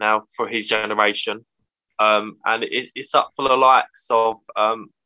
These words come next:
Leclerc, uh, Russell, Norris, you know, who knows, Piastri, see how Piastri gets on. It's up for them to respond now, because Max is very much the tip of the iceberg. He is the guy to beat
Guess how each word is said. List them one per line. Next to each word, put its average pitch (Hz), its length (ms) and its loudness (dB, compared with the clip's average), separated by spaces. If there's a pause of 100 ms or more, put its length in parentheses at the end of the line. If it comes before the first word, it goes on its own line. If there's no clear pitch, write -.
(720)
Leclerc, 113 760 2 (960)
uh, 104 360 2 (520)
Russell, 117 760 0 (100)
Norris, 117 880 0
you - 320 -14
know, 113 300 2
who 139 180 -4
knows, 127 340 0 (120)
Piastri, 123 640 -4
see 131 140 -4
how 117 100 2 (100)
Piastri 123 380 -4
gets - 260 -6
on. 120 280 2 (840)
It's 139 220 -2
up - 180 2
for 143 120 -2
them 131 220 -2
to 127 100 -10
respond 117 480 0
now, 104 240 0
because 107 500 -2
Max 131 580 -4
is 123 200 -4 (160)
very 123 300 0
much 120 260 0
the 113 60 -16
tip - 200 -14
of 113 60 -10
the 113 120 2
iceberg. 107 540 0
He 127 200 -6
is 113 120 -6
the 113 120 -8
guy 110 240 2
to 110 160 -16
beat 98 280 -8